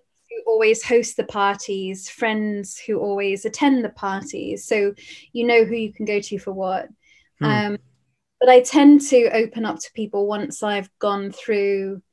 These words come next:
Speaker 1: um, something troubling rather than, and I don't, I don't really wanna burden people. I think you particularly, you have to be careful this year because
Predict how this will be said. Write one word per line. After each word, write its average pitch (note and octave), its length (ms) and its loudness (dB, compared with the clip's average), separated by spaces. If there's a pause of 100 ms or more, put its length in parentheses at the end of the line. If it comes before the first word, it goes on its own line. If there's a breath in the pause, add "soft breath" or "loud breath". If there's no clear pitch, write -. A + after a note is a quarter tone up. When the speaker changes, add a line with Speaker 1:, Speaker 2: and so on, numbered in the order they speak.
(520)
Speaker 1:
um, G3+ 640 -4 (480)
something G#3 420 -6
troubling F#3+ 500 -8
rather G#3 440 -2
than, F#3+ 540 -6 (260 soft breath)
and C4+ 100 6
I C#4+ 60 8
don't, F4 320 4
I - 40 2
don't F4+ 220 0
really E4 160 4
wanna D#4 200 6
burden B3+ 440 4
people. A3 380 -6
I A3 60 -2
think B3+ 200 -4
you B3 320 2 (420 soft breath)
particularly, C#4+ 920 2 (680)
you B3+ 140 -6
have B3+ 180 -4
to - 100 -12
be B3 140 0
careful A3+ 400 -2
this B3 260 0
year G3+ 220 -2
because A3+ 580 -4